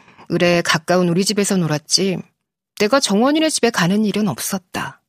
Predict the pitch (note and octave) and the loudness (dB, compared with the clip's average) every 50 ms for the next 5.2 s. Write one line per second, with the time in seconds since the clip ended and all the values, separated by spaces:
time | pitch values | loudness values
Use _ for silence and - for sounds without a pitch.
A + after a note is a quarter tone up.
0 | _ _ _ _ _ _ _ _ _ _ _ _ _ _ _ _ _ _ _ _ | _ _ _ _ _ _ _ _ _ _ _ _ _ _ _ _ _ _ _ _
1 | _ _ _ _ _ _ _ _ _ _ _ _ - - A3+ A#3+ A#3 C4+ B3+ A#3 | _ _ _ _ _ _ _ _ _ _ _ _ -2 2 2 4 4 4 4 4
2 | F3+ E3+ F3+ F3+ G3 B3 C4 G3+ C3+ - - _ _ _ _ _ _ _ _ _ | 4 4 2 2 2 2 0 0 -2 -4 -10 _ _ _ _ _ _ _ _ _
3 | _ _ _ - - A3 A3+ C4 D4 D4+ D4+ C#4+ - C4 C4 B3+ G#3 E3+ E3 F3 | _ _ _ -4 0 2 4 4 4 4 2 2 2 2 4 4 4 4 2 2
4 | F#3+ G3 G3+ G3+ - - - C4+ C#4 - - - - D4+ C#4 A3 - _ - - | 2 0 0 0 0 0 0 -2 -2 -2 -4 -6 -4 -2 -2 -2 -4 _ -8 -8
5 | - - - | -8 -8 -10